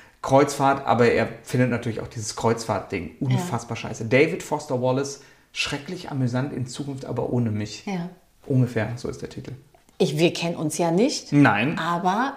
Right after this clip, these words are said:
Speaker 2: wir haben quasi die gleichen Ansichten, weil ich höre aus dir einen kleinen, großen Öko.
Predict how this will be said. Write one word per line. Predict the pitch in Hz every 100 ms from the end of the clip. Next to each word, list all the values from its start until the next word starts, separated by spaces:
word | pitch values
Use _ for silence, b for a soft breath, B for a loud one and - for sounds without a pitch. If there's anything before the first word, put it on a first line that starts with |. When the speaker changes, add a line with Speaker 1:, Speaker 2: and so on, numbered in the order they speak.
| -
Speaker 2:
wir | 170 170 - 165
haben | 170 170 233 233
quasi | - 160 160 180 220
die | 185
gleichen | 170 151 156 - 208
Ansichten, | 214 208 180 -
weil | 165 165
ich | - -
höre | 185 202 208 -
aus | 226 -
dir | 233 254 277 -
einen | - 185 190 214 240 247
kleinen, | - 180 196
großen | 214 196 196 - 247 302 B B B -
Öko. | 294 - -